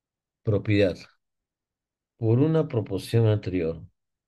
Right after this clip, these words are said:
por una proposición anterior,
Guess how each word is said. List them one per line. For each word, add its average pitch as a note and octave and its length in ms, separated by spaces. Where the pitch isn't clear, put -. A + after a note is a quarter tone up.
por F#2+ 220
una G#2+ 400
proposición A#2 2000
anterior, A2 1000